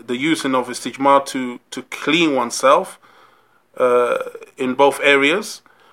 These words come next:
after relieving oneself. And,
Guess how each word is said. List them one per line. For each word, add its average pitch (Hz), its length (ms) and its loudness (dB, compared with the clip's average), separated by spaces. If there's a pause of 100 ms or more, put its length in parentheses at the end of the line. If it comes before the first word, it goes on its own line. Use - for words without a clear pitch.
(280)
after 131 260 2
relieving 135 360 0
oneself. - 580 0 (800)
And, 139 360 2